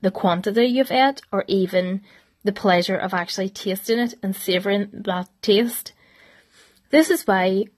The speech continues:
you can eat something and then wonder later on what it was you even had for dinner. You have to stop and think to remind yourself. The reason that you can go through life and miss things is because the mind has a tendency to blank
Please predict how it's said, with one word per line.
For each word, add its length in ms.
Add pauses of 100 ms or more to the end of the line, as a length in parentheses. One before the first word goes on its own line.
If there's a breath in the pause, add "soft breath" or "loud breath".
(600)
you 220
can 240
eat 160
something 460
and 180
then 220
wonder 240
later 260
on 300
what 180
it 80
was 300
you 80
even 240
had 340
for 260
dinner. 460 (1700 loud breath)
You 120
have 300
to 100
stop 480
and 120
think 440
to 100
remind 340
yourself. 540 (420 soft breath)
The 160
reason 340
that 100
you 80
can 160
go 180
through 240
life 460
and 120
miss 240
things 380
is 180
because 520
the 120
mind 360
has 180
a 80
tendency 640
to 180
blank 500